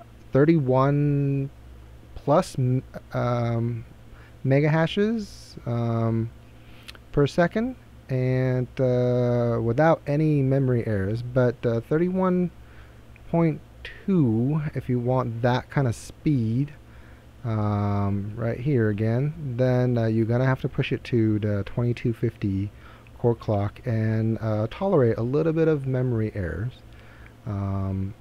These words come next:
after forty-seven minutes, it's still running smooth. Uh, it might crash after many, many hours, but, uh, if that is a gamble you would like to take, uh, this is, to us, a pretty stable card.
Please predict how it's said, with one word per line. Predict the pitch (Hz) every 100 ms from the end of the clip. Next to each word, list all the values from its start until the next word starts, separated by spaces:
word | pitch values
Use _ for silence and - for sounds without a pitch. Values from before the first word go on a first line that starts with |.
| -
after | 127 - 135
forty-seven | 135 131 127 120 127
minutes, | 123 147 160 - - -
it's | 107 104 -
still | - 117
running | 113 113 113
smooth. | 110 - 143 202 - - - - - - - - - -
Uh, | 110 101 101 98 98 -
it | 107
might | 107 110 131 196 190
crash | 175 202 208 -
after | 143 - 131 117 110
many, | 110 123
many | 135 127 120
hours, | 110 123 147 165 180 160
but, | 113 104 107 - -
uh, | 101 101
if | 107 101
that | 110 117
is | 113 107 104
a | 104
gamble | 101 110 113 107 104
you | 101
would | 101
like | 98 -
to |
take, | 110 120 143 - - - - - - -
uh, | 104 101 101
this | 101 120 - -
is, | 127 135 139
to | - 127 120
us, | 123 135 -
a | 104
pretty | - 131 135 131 127 123 117
stable | 113 - - 120 113 101 -
card. | - 123 127 131